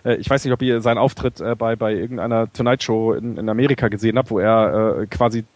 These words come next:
bei sich zu Hause sitzt und plötzlich läuft ein, ein, ein Typ in so einem, so diese, diese Ledermaske und Ball im Mund hinter ihm, ähm, durchs Bild. Das ist kein Witz. Das ist,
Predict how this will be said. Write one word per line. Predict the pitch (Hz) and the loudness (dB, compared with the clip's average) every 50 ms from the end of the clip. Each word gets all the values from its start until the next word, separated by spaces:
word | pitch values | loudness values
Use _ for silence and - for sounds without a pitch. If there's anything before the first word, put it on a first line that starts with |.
| _ _ | _ _
bei | - 113 | 0 0
sich | 110 147 147 - | 2 0 -2 0
zu | - 127 | 0 2
Hause | 110 139 156 151 139 | 2 2 2 0 -2
sitzt | 120 143 151 - - 123 | -2 -2 -2 -2 -6 -10
und | 113 | -6
plötzlich | - 135 127 - 123 - | -4 -4 -6 -6 -4 -2
läuft | 120 120 123 - | 0 0 0 -2
ein, | - 113 117 117 117 113 - - - - - - - | -4 -4 -4 -4 -6 -8 -12 -20 -20 -20 -20 -12 -4
ein, | - 120 117 117 90 | 0 0 2 2 0
ein | 101 117 110 | -2 -6 -6
Typ | - - - 180 - | -4 -2 -2 -2 0
in | 131 131 127 | -2 -4 -2
so | 117 123 | -2 -2
einem, | 113 120 117 110 | -2 -2 -4 -4
so | 107 120 117 113 113 | -4 -2 -2 -2 -2
diese, | 110 120 110 110 104 | -4 -6 -10 -10 -10
diese | 110 107 107 113 101 | -10 -4 -2 -2 0
Ledermaske | 104 117 143 165 165 131 135 131 123 - - - 131 117 117 120 | 2 2 2 2 2 2 2 -2 -2 -4 -4 0 2 2 2 2
und | - 117 117 110 | 0 -6 -4 0
Ball | - 127 151 165 | 2 2 2 2
im | 123 120 | 2 0
Mund | 120 120 120 120 120 - | -2 -2 -4 -4 -4 -6
hinter | - 113 139 135 131 107 | -6 -6 -4 -4 -4 -4
ihm, | 104 117 113 110 | -4 -6 -6 -6
ähm, | 113 110 - 117 113 - - - | -6 -6 -6 -6 -6 -6 -10 -6
durchs | - 139 127 - | -4 -4 -4 -2
Bild. | - 131 123 120 113 113 - - - - - - - - - - - - | 2 2 4 4 4 2 -2 -4 -6 -2 -2 -2 -2 -2 -4 -6 -4 -4
Das | 139 - - | -4 -4 -4
ist | - - - | -8 -8 -4
kein | - - 254 156 156 | -2 0 0 0 0
Witz. | 170 143 - - - - - - - - - - - - _ | -2 -4 -4 -4 -8 -10 -10 -10 -10 -12 -14 -14 -14 -16 _
Das | - 127 - - | -12 -12 -10 -10
ist, | 147 - | -10 -10